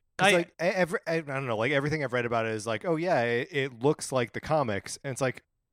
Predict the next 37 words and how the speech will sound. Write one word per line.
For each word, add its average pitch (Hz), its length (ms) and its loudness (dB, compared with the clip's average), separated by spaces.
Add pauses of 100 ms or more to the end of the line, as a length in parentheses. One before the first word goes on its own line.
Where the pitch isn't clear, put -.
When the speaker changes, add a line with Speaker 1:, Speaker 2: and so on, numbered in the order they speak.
Speaker 1:
well, 165 220 -6
it 160 100 0
really 139 300 2
doesn't. 135 500 2
Like, 117 340 -2 (320)
no 147 300 4
comic 143 480 -4
looks 117 300 -6
that 113 280 0 (180)
good, 104 420 -4
<laughs> - 20 -20
you 117 160 -10
know? 147 380 0 (380)
Um, 110 460 -2
and, 117 220 -4
like, 107 280 -4
the, 120 220 -6
the 113 220 -10
language 131 440 -2
of 117 120 -6
comics 117 400 -8
is 101 100 -10
different 113 320 -10
from 95 80 -20
the 101 100 -12
language 98 340 -10
of - 100 -14
cinema, 101 480 -4 (360)
and, 104 380 -2
uh, 101 460 -4 (160)
like, 110 240 -6
this 139 180 -2
thing 123 300 -4
definitely 120 380 -6
borrows 113 520 -4
from 104 420 -6
both 120 460 -4